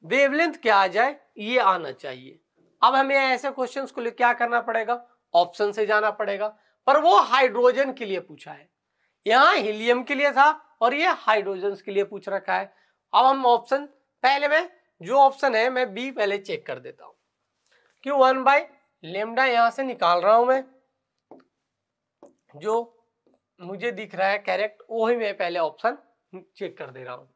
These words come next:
वन by lambda आरएच हाइड्रोजन एटम के लिए है, तो हाइड्रोजन एटम के लिए तो यही होगा। वन by एन वन, एन वन हमारा क्या है, एन वन हमारा क्या है, वन का स्क्वायर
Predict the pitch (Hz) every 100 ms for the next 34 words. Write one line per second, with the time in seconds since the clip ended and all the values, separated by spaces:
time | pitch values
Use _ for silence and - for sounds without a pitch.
0 | 165 208 285 285 226 202 185 190 220 -
1 | _ _ _ - 170 208 247 254 _ _
2 | _ _ - 214 254 269 285 330 330 254
3 | 254 247 254 233 233 226 262 269 _ _
4 | _ 220 214 226 220 226 220 208 202 208
5 | 202 202 269 _ _ 180 160 151 127 127
6 | 165 _ _ _ _ 170 202 294 320 262
7 | 269 269 233 220 196 208 220 _ _ _
8 | 247 285 330 359 285 254 240 220 202 196
9 | 208 226 _ _ _ _ _ _ _ _
10 | 233 262 269 294 320 339 _ _ _ _
11 | _ _ 202 226 233 262 254 233 247 269
12 | _ - 185 233 277 277 269 - 285 302